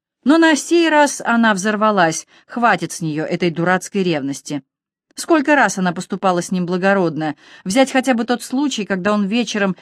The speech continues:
застал их с Жоржем. Она первая побежала мириться, признала свою вину, ласкалась, сюсюкала, лишь бы он угомонился. Но в конце концов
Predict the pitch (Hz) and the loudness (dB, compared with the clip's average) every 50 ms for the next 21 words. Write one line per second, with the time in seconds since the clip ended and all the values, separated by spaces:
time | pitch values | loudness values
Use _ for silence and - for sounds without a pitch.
0 | - - _ 180 202 214 202 - 254 240 233 214 202 180 175 156 156 175 233 233 | -18 -18 _ -2 0 0 0 2 2 2 2 2 0 -2 -4 -6 -4 -2 -2 -2
1 | 185 151 135 139 143 127 - - _ _ _ _ _ _ _ _ _ _ _ _ | -2 -2 -6 -10 -12 -12 -14 -16 _ _ _ _ _ _ _ _ _ _ _ _
2 | _ _ - 208 233 262 269 269 - 311 285 226 196 180 175 170 180 175 170 175 | _ _ 0 4 4 4 4 4 4 2 4 4 2 2 0 0 -2 -2 -2 -2
3 | 165 190 190 180 180 180 180 185 196 247 269 262 - - - 180 165 160 - _ | 0 2 2 2 2 0 0 0 0 0 -2 -2 -4 -6 -2 -2 -2 -2 -4 _
4 | _ _ _ _ - 254 254 208 214 240 247 214 180 165 165 - 170 170 170 165 | _ _ _ _ 0 0 0 2 2 4 4 4 2 0 -4 -4 -4 -2 -2 -2
5 | 160 170 175 190 220 247 240 208 - _ - _ _ 196 233 247 - - - - | -2 -2 0 0 2 2 0 0 -4 _ -20 _ _ -2 -2 -2 -2 -4 -4 0
6 | 214 196 185 180 175 170 - - _ _ _ - - 247 220 - - - 233 202 | 0 2 2 2 0 -2 -4 -14 _ _ _ -6 -4 -4 -4 -4 -4 -4 -4 -4
7 | - 185 175 170 160 - - 185 196 202 180 175 190 - - 196 196 196 180 170 | -2 -2 -2 -2 -2 -4 -4 -4 -4 -4 -4 -6 -6 -4 -4 -2 -2 -4 -4 -4
8 | 185 190 196 196 185 160 151 131 123 - - - - _ _ _ _ _ _ _ | -4 -2 -2 -2 -2 -4 -6 -8 -10 -14 -16 -18 -20 _ _ _ _ _ _ _
9 | _ _ _ _ _ _ _ - 202 233 220 - - 262 262 254 - 339 339 - | _ _ _ _ _ _ _ 2 2 2 2 2 2 2 2 4 2 0 0 2
10 | 247 220 196 - - 185 170 | 0 0 0 -2 -4 -4 -4